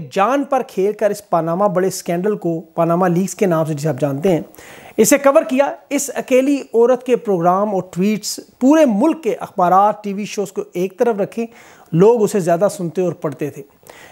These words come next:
इसने एक एक पीस जमा करके पनामा स्कैंडल ब्रेक किया और फिर इसका अंजाम क्या हुआ? इसे एक, एक कार बम में उड़ा दिया गया, जो कि इतना शदीद कि इसके हिस्से तक नहीं मिले। इसके ब्लॉग, एस्टैब्लिशमेंट और अंडरवर्ल्ड के लोगों की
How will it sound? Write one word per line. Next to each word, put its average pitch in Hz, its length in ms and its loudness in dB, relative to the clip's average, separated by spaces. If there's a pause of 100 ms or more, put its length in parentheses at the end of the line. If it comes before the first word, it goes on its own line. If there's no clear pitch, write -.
(140)
इसने 233 240 4
एक 285 380 0
एक - 240 -8
पीस 247 340 -2 (140)
जमा 214 320 0
करके 202 460 0
पनामा 180 480 -2
स्कैंडल 180 380 -4
ब्रेक 160 360 -2
किया 170 300 2 (440)
और 277 160 2
फिर 294 100 4
इसका 277 180 2
अंजाम 208 460 0
क्या 269 120 0
हुआ? 240 280 0 (360)
इसे 214 200 0
एक, 202 80 -2
एक 190 380 -4
कार 180 260 4
बम 160 200 -2
में 165 160 -4
उड़ा 147 280 -6
दिया 127 220 -10
गया, 127 180 -18 (200)
जो 175 60 0
कि 220 120 2
इतना 277 280 4
शदीद 180 500 -2 (400)
कि 240 60 4
इसके 226 220 2
हिस्से 180 360 0
तक 208 160 -2
नहीं 160 160 -6
मिले। 117 260 -14 (120)
इसके - 220 0
ब्लॉग, 208 440 2 (380)
एस्टैब्लिशमेंट 302 760 0
और 214 140 -8
अंडरवर्ल्ड 240 440 0
के 226 100 -4
लोगों 180 300 -2
की 185 100 -12